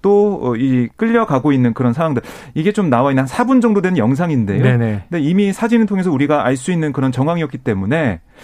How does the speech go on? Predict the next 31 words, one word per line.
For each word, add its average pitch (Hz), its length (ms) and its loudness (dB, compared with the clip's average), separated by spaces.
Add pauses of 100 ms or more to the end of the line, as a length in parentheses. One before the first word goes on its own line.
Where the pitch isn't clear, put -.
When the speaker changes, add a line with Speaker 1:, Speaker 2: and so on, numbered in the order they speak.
(320)
Speaker 1:
여기에 143 260 -2
대해서, 151 720 -2
어, 117 380 -4
뭐 120 140 -4
해석은 202 460 0
여러 131 180 2
가지 160 160 0
나오고 131 300 2
있지만 117 340 -2
제가 180 220 0
볼 190 140 -2
때는 170 400 -2 (260)
이렇게 131 160 -4
크게 240 380 0
뭐 151 100 -2
상황이 185 400 -2
달라지는 156 480 -2
그런 147 160 -2
모습은 123 320 -4
아니었다. 131 440 0 (400)
Speaker 2:
음. 98 100 -6
Speaker 1:
근데 113 220 -2
결국에는 170 680 0 (440)
여쪽에서는, 185 800 2
그러니까 127 240 -2
국민의힘 180 440 0
쪽에서는 139 540 0 (180)
매우 156 220 2
참담하고 226 500 0
충격적이다. 160 680 -2 (140)
Speaker 2:
네. 104 300 -2